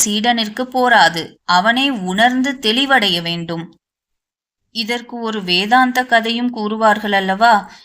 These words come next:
இரண்டு எறும்பு இருந்ததாம். ஒன்று சர்க்கரை திங்குமாம், ஒன்று உப்பை மட்டும் தின்னுமாம். இரண்டும் ஒரு நாள் சந்தித்து கொண்டதாம். சர்க்கரை தின்னும் எறும்பு தன்னுடைய சர்க்கரையை சிறிது பகிர்ந்து கொண்டதாம்.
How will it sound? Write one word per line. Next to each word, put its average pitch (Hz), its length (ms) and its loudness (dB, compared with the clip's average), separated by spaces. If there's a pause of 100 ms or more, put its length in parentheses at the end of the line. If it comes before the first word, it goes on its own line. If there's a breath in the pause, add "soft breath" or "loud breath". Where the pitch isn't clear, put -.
இரண்டு 220 460 -2
எறும்பு 214 680 -2 (120)
இருந்ததாம். 214 580 -2 (180)
ஒன்று 226 480 -2
சர்க்கரை 240 580 0
திங்குமாம், 208 640 -2 (100)
ஒன்று 214 580 -2 (100)
உப்பை 247 420 -2
மட்டும் 233 400 -2
தின்னுமாம். 185 580 -2
இரண்டும் 262 480 0
ஒரு 247 180 -2
நாள் 226 180 4
சந்தித்து 233 500 -2
கொண்டதாம். 170 540 0 (400 loud breath)
சர்க்கரை 247 600 0
தின்னும் 247 380 -2
எறும்பு 226 680 -2
தன்னுடைய 262 540 0
சர்க்கரையை 214 720 0
சிறிது 254 400 -4
பகிர்ந்து 254 440 0
கொண்டதாம். 175 560 -2